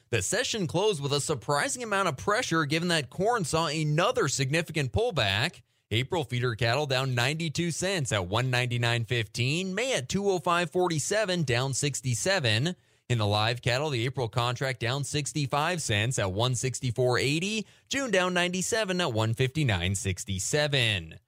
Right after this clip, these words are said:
Cash fed cattle trade started to come in yesterday afternoon, steady to a skosh higher.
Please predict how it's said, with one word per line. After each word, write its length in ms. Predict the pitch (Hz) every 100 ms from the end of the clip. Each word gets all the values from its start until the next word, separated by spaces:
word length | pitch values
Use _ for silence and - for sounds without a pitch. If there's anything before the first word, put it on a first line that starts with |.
| _ _
Cash 320 | 95 92 95
fed 260 | 110 110 98
cattle 300 | 113 131 131
trade 260 | 127 120
started 320 | 104 123 120 113
to 60 |
come 120 | 123
in 160 | 127 120
yesterday 540 | 120 117 - 123 117
afternoon, 680 | 110 110 123 113 110 131 185
steady 360 | 180 - 233 277
to 160 | 240 208
a 40 |
skosh 540 | 165 - 262 285 285 -
higher. 520 | 101 98 107 160